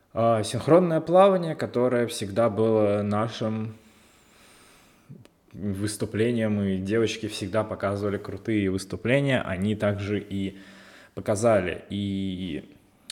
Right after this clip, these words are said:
наша девушка, которая стала семикратной олимпийской чемпионкой, это тому прямое достижение. Синхронистки продолжают, э,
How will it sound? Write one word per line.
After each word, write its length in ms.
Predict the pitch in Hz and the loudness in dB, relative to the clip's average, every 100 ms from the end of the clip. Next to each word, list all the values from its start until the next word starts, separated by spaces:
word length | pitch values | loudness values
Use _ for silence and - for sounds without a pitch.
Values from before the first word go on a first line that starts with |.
| - | -8
наша 320 | 110 113 - | -2 -2 -2
девушка, 420 | 98 117 110 - | 0 2 0 -2
которая 320 | - 101 101 101 | -12 -8 -6 -4
стала 280 | - 107 | -2 -2
семикратной 580 | 98 107 101 113 107 107 | -2 -4 -2 -2 0 -2
олимпийской 380 | 101 101 104 - | -4 -4 -6 -6
чемпионкой, 680 | 95 101 113 139 165 - 104 | -8 -6 0 0 0 -2 -4
это 320 | - 113 - | -2 -6 -6
тому 260 | - 98 101 | -8 -6 -6
прямое 300 | 101 104 101 | -4 -2 -2
достижение. 680 | 95 - 98 107 98 90 - - - - - - - - | -4 -6 -2 -2 -2 -6 -16 -20 -20 -20 -20 -20 -20 -20
Синхронистки 800 | - 98 - 104 117 131 - 113 | -10 -10 -4 -2 0 -2 -4 -8
продолжают, 1000 | - 101 101 107 101 120 110 101 98 - | -4 -2 2 2 4 4 6 2 -2 -4
э, 280 | 98 92 92 | -2 0 -2